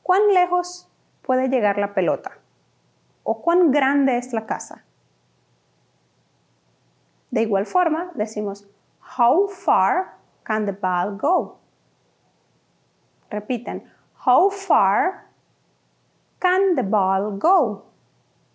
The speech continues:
¿Cuán lejos puede llegar la pelota?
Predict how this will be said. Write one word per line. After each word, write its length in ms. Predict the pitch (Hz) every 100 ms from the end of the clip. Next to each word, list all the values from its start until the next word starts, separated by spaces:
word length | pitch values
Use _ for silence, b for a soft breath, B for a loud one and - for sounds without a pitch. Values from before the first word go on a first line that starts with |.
| _ _ _ _ _ _ _ _ _ _ _ _ _
¿Cuán 320 | 262 233 285
lejos 420 | 240 220 285 311
puede 340 | - 196 185 196
llegar 300 | 185 180 185
la 100 | 190
pelota? 480 | 233 277 381 226